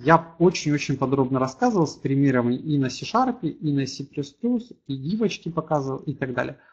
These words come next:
Сейчас очень-очень коротко мы про них пройдёмся, потому что сортировка массивов — это как бы самое главное, что обычно с массивами делают.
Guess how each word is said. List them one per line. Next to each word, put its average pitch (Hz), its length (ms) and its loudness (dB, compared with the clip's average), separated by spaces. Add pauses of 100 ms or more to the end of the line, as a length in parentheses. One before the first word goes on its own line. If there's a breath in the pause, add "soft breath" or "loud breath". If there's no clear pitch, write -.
(300 soft breath)
Сейчас - 320 2 (200)
очень-очень 175 680 2
коротко 156 440 4
мы 131 160 2
про 135 300 -4
них 135 220 2
пройдёмся, 233 680 2 (320 soft breath)
потому 160 280 2
что 170 180 -6
сортировка 175 600 -2
массивов — 139 680 0
это 135 300 -4
как - 180 -20
бы 127 320 -4 (140)
самое 196 360 6
главное, 151 400 4
что - 220 -8
обычно 139 340 -4
с - 120 -12
массивами 127 460 -2
делают. 117 380 -6